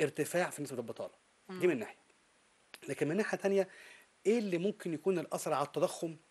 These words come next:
Speaker 2: مم.
Speaker 1: ده لسه مش واضح قوي.
Speaker 2: مم.
Speaker 1: وأنا يعني كنت مع بعض الزملاء وال-، وال-، آه،
Speaker 2: مم.
Speaker 1: في هيئات دولية أخرى، كانوا هو متخوفين من م-، مشكلة الب-، ال-، ال-،
Speaker 2: مم.
Speaker 1: التضخم في مصر. بس
Speaker 2: مم.
Speaker 1: أنا كنت شايف إن البنك المركزي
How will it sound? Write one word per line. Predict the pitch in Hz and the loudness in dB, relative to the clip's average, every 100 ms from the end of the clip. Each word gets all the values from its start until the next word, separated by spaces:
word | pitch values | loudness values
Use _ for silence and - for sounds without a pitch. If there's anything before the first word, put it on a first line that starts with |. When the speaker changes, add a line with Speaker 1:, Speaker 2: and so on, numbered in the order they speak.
| _ - - | _ -20 -12
Speaker 2:
مم. | 185 | -4
Speaker 1:
ده | 175 233 | 0 0
لسه | 196 220 - | 0 0 0
مش | 165 139 - | 0 0 4
واضح | 185 175 - | 4 4 -2
قوي. | 175 180 - _ _ - | -2 -2 -6 _ _ -12
Speaker 2:
مم. | 185 160 - 135 | -12 -12 -12 -2
Speaker 1:
وأنا | 139 147 143 139 139 | 2 2 2 0 2
يعني | 135 | 0
كنت | 139 - | -2 -2
مع | 135 | 2
بعض | 131 143 | 4 4
الزملاء | 135 127 131 143 135 | 0 0 6 6 4
وال-، | 123 120 | -2 -2
وال-، | 120 120 120 120 120 - - | -4 -4 -2 -2 -2 -8 -2
آه، | 123 120 | 0 2
Speaker 2:
مم. | 117 | 0
Speaker 1:
في | 131 123 120 117 | 0 2 0 -2
هيئات | 131 139 | -2 -2
دولية | 127 127 135 131 | 0 0 2 0
أخرى، | - 151 147 - - - | -2 -4 -4 -12 -20 -8
كانوا | 135 139 | -2 2
هو | 156 | 2
متخوفين | 143 - - 143 127 - 220 175 | 0 -2 0 0 0 0 0 0
من | 139 135 | 0 0
م-، | 123 123 | -2 -4
مشكلة | - 165 147 | -4 -2 -2
الب-، | 120 123 | -2 -4
ال-، | 127 123 123 120 120 | -4 -4 -4 -2 -2
ال-، | 120 117 | -2 -2
Speaker 2:
مم. | 117 | -2
Speaker 1:
التضخم | 113 120 - 139 | -2 -4 -4 -4
في | 131 | 0
مصر. | 139 156 - - - - | -2 -2 -10 -18 -18 -12
بس | 185 | 0
Speaker 2:
مم. | 196 | 2
Speaker 1:
أنا | 202 | 2
كنت | - 139 | -2 -4
شايف | - 180 170 - | 0 2 0 -2
إن | 135 131 | -2 -2
البنك | 117 156 170 | -2 -4 -4
المركزي | 135 123 117 127 110 | -2 -2 2 0 0